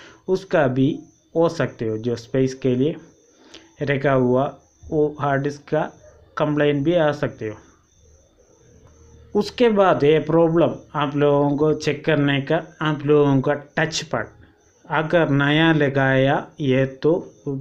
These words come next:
नया, ये कोई complaint नहीं दिख रहे हो कहीं, फिर भी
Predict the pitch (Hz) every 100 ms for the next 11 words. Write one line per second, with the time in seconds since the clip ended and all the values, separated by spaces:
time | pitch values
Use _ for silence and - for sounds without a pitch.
0 | 156 139 135 139 151 151 143 151 147 135
1 | 143 143 139 139 135 139 147 143 143 139
2 | 135 131 135 135 139 135 135 139 131 131
3 | - 147 135 131 151